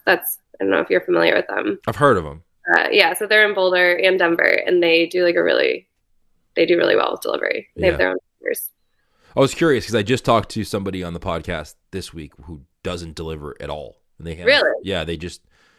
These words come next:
Speaker 2: they've thought about third party, but they never had to get into it. And I'm like, "Well, if you can sustain your business without having to, I mean, I, I think that's a great option to have."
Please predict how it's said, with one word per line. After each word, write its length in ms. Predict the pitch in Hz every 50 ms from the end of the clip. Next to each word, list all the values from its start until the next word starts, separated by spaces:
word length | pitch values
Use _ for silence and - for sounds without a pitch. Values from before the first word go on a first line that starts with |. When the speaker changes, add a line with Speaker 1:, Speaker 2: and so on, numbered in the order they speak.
| _ _ _ _ _
Speaker 2:
they've 180 | - 95 95 -
thought 180 | - 107 107 107
about 240 | 104 107 104 101
third 160 | - 104 104 104 -
party, 180 | 107 101 101
but 140 | 98 78 95
they 100 | - -
never 220 | - 92 92 90 92
had 160 | 95 85 78
to 40 | 85
get 140 | 78 87
into 300 | 87 92 87 - 104 98
it. 100 | 101 95
And 180 | 65 80 82 82
I'm 140 | 71 78 82
like, 160 | 76 78 78
"Well, 200 | 87 90 104 107
if 80 | 101 90
you 100 | 113 135
can 160 | - 156 147
sustain 560 | 131 - 104 - - - 104 117 135 123 104 - -
your 140 | 80 87 82
business 320 | 76 107 120 101 92 78
without 240 | 76 85 98 98 82
having 340 | - 92 113 127 110 82 76
to, 160 | - 90 80
I 60 | 76
mean, 160 | 78 78 78
I, 260 | 78 76 - - 85 80 62
I 40 | 82
think 180 | 90 104 104
that's 180 | 101 90 - -
a 80 | 87
great 280 | 71 - 85 85 82 76
option 300 | 71 82 82 - - 73
to 60 | 65
have." 180 | 80 85 80